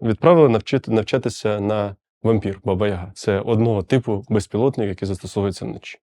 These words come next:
Пройшла цей курс навчань. Далі, повернувшися в зону бойових, знову відправляють на навчання, на хевішот. Це інший борт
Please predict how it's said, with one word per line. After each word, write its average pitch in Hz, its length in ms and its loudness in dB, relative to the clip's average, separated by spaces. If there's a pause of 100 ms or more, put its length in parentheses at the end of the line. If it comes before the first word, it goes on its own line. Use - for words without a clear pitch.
(1600)
Пройшла 151 360 6
цей 147 140 0
курс 127 200 4
навчань. 110 440 0 (200)
Далі, 120 600 6 (540)
повернувшися 139 640 8
в 117 80 6
зону 131 240 8
бойових, 113 580 4
знову 143 480 6
відправляють 123 500 4
на 110 100 4
навчання, 104 460 -4
на 117 140 4
хевішот. 143 680 0
Це 107 260 0 (120)
інший 151 480 6
борт 104 440 2